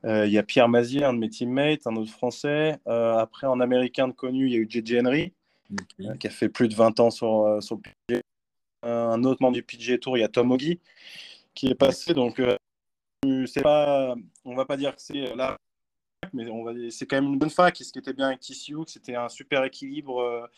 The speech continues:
Speaker 1: au niveau exigence, euh, école, golf. Euh, voilà, le coach était quand même, euh, Bill Montigel, il était quand même très cool. Il nous mettait pas trop la pression.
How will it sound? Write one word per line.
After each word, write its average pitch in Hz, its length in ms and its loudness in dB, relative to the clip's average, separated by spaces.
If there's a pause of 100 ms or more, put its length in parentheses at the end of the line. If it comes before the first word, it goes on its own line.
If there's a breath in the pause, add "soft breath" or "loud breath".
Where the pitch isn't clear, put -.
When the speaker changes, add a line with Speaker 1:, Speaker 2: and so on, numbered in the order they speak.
(600 soft breath)
Speaker 1:
au 123 100 -10
niveau 123 300 0
exigence, 127 640 0
euh, 113 800 0
école, 127 640 4
golf. 123 720 2
Euh, 113 380 -6
voilà, 117 280 2
le 110 80 -12
coach 123 300 -10
était 110 180 -14
quand 110 140 -6
même, 107 240 -6
euh, 104 380 -10 (320)
Bill 127 240 0
Montigel, 127 480 4
il 113 120 2
était 110 180 -2
quand 113 120 -2
même 110 120 0
très 123 220 2
cool. 139 380 4
Il 113 80 2
nous 110 60 2
mettait 110 240 0
pas 127 120 -2
trop - 160 -2
la 123 80 4
pression. 139 560 0